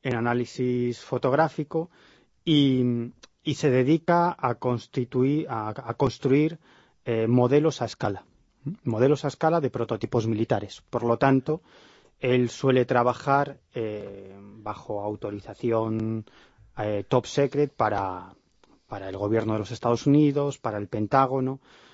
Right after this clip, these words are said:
etcétera. Es decir, es, es alguien que, que trabaja como contratista para el Departamento de Defensa de los Estados Unidos y, aparte de todo eso, como digo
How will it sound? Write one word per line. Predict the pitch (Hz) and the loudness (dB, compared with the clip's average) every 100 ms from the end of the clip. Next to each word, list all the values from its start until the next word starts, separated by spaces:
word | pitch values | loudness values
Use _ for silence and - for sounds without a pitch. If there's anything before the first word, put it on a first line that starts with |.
| _ - | _ -12
etcétera. | 117 127 104 104 | -4 -2 -2 -2
Es | 107 | -4
decir, | 110 - 101 | -4 -6 -6
es, | 101 - - - - | -8 -10 -16 -20 -6
es | 127 - | -2 2
alguien | 123 123 135 135 | 2 2 -2 -4
que, | 110 101 | -6 -8
que | - 113 | -8 -6
trabaja | 107 107 - 120 | -4 -4 -4 -6
como | 113 110 107 | -4 -4 -4
contratista | 113 113 113 - 123 156 143 | -4 0 -2 -2 -2 -2 0
para | 110 | -2
el | 101 | -2
Departamento | 104 104 98 110 107 104 110 101 101 _ - - - - - | -4 -6 -2 0 0 0 -2 -4 -4 _ -20 -20 -20 -14 -2
de | 123 | 0
Defensa | 110 - 123 110 | 0 0 0 0
de | 104 | -2
los | 98 | -4
Estados | - 123 120 - | -6 0 0 2
Unidos | 151 160 180 | 2 2 -2
y, | 123 | -4
aparte | 113 107 120 | -4 -2 -2
de | |
todo | 127 123 | -2 -2
eso, | 139 | -4
como | 127 113 104 | -4 -2 -2
digo | 104 120 | -2 -4